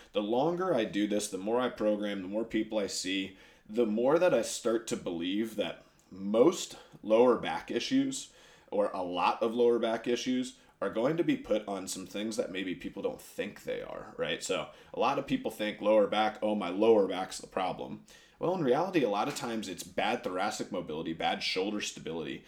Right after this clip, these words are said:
and that in turn, instead of being overhead, we start to go like this, and we crank that lower back on to get that, you know, shoulder in the right position, probably easier to see here,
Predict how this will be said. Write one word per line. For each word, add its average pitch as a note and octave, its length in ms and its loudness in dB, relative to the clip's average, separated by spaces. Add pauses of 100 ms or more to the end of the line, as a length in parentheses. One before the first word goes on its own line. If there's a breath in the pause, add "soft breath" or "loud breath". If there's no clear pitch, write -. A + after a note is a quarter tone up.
(180 loud breath)
and F#2+ 360 -8
that A#2+ 500 2
in G#2+ 200 -4
turn, A#2 540 2
instead A2+ 360 0
of - 140 -2
being A2+ 200 -2
overhead, G#2+ 640 -2 (260 loud breath)
we A#2 100 -4
start - 280 -6
to - 120 -12
go D#3 160 4
like C3 200 4
this, D#3+ 600 8
and D3 60 -4
we C#3 80 -4
crank E3 460 0
that C#3 220 4
lower C3+ 280 4
back C#3 420 2
on G#2+ 320 -4
to - 80 -12
get B2 200 -2
that, G#2+ 260 -4 (260 loud breath)
you G#2+ 160 -4
know, F#2+ 140 -6
shoulder B2 480 -2
in G2+ 100 -2
the G2 80 -6
right A2 180 2
position, A2 320 -6
probably F#2 240 -6
easier E2 180 -10
to - 40 -14
see - 160 -10
here, F#2+ 420 -4